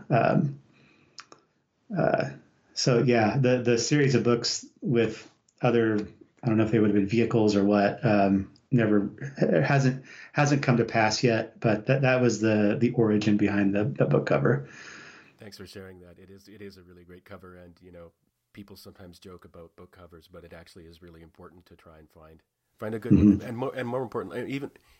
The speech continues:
Speaker 2: even as importantly, one that you're happy with.
Speaker 1: Yeah.
Speaker 2: Um, and so we've talked about your English language book, but you have a translation into Japanese of the same book. And that's
Speaker 1: Mm-hmm.
Speaker 2: something I wanted to talk to you about, because for a lot of people,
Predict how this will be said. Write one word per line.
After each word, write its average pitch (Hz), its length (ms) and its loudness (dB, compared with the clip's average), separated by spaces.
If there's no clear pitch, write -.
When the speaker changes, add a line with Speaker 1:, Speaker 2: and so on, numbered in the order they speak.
Speaker 2:
even 135 220 -4
as 117 180 -4
importantly, 104 400 -8
one 113 200 -4
that 107 100 -4
you're 95 140 -10
happy 98 300 -8
with. 80 360 -16
Speaker 1:
Yeah. 98 280 4
Speaker 2:
Um, 113 440 -6
and 131 200 -4
so 127 460 -4
we've 127 160 -8
talked 139 240 -4
about 127 140 -2
your 110 120 -4
English 160 320 -4
language 92 360 -8
book, 101 160 -8
but 104 100 -8
you 110 120 -6
have 95 160 -8
a 101 40 -10
translation 101 560 -8
into 90 180 -10
Japanese 95 640 -10
of 95 140 -20
the 90 80 -18
same 90 280 -12
book. 87 300 -16
And 110 120 -16
that's 110 100 4
Speaker 1:
Mm-hmm. 107 100 4
Speaker 2:
something 107 180 2
I 101 40 -10
wanted 98 260 -10
to 104 80 -14
talk 98 240 -12
to - 80 -16
you 95 80 -8
about, 92 240 -14
because 101 280 -12
for 113 120 -10
a 107 60 -4
lot 113 140 -4
of 113 80 -10
people, 110 380 -6